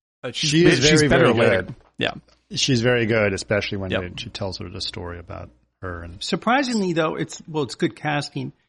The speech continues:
Speaker 3: She does have this quality when she was with Sybil Shepherd. It's almost like she really could pass off as her mother.
Speaker 1: Yeah, it's very true. Like, the, their, their, uh, rapport is great. And, like, 'cause they,
Speaker 3: Their
Speaker 1: they have just a
Speaker 3: looks,
Speaker 1: very
Speaker 3: it's just she was older,
Speaker 1: Yeah.
Speaker 3: but it still is like,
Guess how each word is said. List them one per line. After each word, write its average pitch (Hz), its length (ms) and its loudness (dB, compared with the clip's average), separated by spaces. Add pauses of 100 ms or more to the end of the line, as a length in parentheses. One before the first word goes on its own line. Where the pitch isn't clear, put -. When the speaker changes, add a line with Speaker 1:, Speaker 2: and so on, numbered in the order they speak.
(200)
Speaker 3:
She 208 340 -2
does 202 440 0
have 190 320 -4
this 160 140 -4
quality 165 520 -2
when 135 160 -6
she - 140 -6
was 135 160 -6
with 131 100 -8
Sybil 143 280 -6
Shepherd. 156 440 -6
It's - 100 -12
almost 147 240 -6
like 143 240 -4 (380)
she - 260 -2
really 175 240 -2
could 170 280 -4
pass 135 280 -6
off 117 220 -4
as 101 100 -14
her 104 80 -10
mother. 110 340 -10 (960)
Speaker 1:
Yeah, 170 240 4
it's 120 240 -2
very 160 160 2
true. 147 160 -2
Like, 143 180 2
the, 123 280 4
their, 151 440 4
their, 139 640 2
uh, 110 180 2
rapport 120 420 2
is 110 120 -2
great. 107 420 -2 (280)
And, 147 220 4
like, 147 140 2
'cause 147 180 0
they, 143 140 2
Speaker 3:
Their 160 120 2
Speaker 1:
they 147 60 4
have 143 200 2
just 175 160 4
a - 40 4
Speaker 3:
looks, 156 120 -2
Speaker 1:
very 139 160 6
Speaker 3:
it's 113 80 2
just 147 140 -4
she 170 120 0
was 135 140 -2
older, 156 300 0
Speaker 1:
Yeah. 104 200 -2
Speaker 3:
but - 140 -12
it - 120 -10
still 156 360 -4
is 117 140 -8
like, 117 220 -6